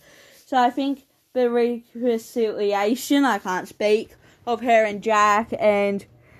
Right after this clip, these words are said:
her telling people and basically them being loved up and happy after so long apart was a storyline of Martha's I did enjoy. I, like I said, hated the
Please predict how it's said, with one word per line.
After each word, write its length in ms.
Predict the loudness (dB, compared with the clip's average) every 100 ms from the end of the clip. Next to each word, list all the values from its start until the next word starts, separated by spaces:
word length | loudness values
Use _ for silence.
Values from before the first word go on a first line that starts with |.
| -20 -20 -10 2
her 360 | 6 6 6
telling 540 | 2 4 6 6 2 0
people 540 | 0 0 0 2 2
and 420 | 0 -2 -4 -8 -16 _ _ -20 -20 -20 -20 _ _ _ 2
basically 540 | 4 6 4 6 6
them 240 | 6 4 2
being 180 | 2
loved 280 | 4 2 4
up 140 | 0 0
and 120 | -2
happy 340 | 0 0 2
after 380 | 4 4 2 -8
so 260 | -2 0 0
long 160 | 0
apart 680 | -4 -4 2 2 2 -2 -16 -20 -20 -20 -6
was 280 | -2 0 -2
a 60 |
storyline 580 | -8 -6 -4 -2 -2 -2
of 60 | -2
Martha's 400 | 0 -2 -4 -6
I 100 | -6
did 140 | -4
enjoy. 480 | -8 -6 -4 -2 0
I, 420 | 0 2 2 -2 -8 _ _ _ -20 -18 -18 -8
like 300 | -2 0 0
I 80 | -4
said, 220 | -10 -10
hated 340 | -6 -6 -6 -6
the 220 | -8